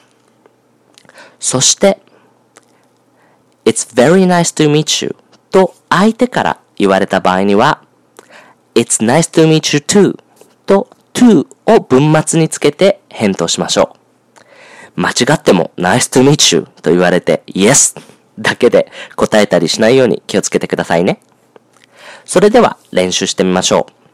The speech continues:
私が先に言いますので、私に続いて繰り返してみてください。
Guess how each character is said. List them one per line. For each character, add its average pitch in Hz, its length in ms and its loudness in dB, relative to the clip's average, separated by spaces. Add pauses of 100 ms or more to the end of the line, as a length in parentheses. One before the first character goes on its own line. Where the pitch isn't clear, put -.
(680)
私 - 380 -6
が - 280 -2
先 - 300 -6
に 101 100 0
言 - 40 0
い 107 40 0
ま 117 120 -2
す - 100 -4
の 123 120 2
で、 - 220 -2 (400)
私 - 420 -6
に 92 100 -2
続 - 220 -6
い - 60 -4
て - 260 -4
繰 - 100 -2
り 92 60 -2
返 85 160 -4
し - 60 -10
て - 80 -4
み 123 100 -2
て - 80 -8
く - 60 -16
だ 98 100 -2
さ 110 140 -2
い。 98 100 -4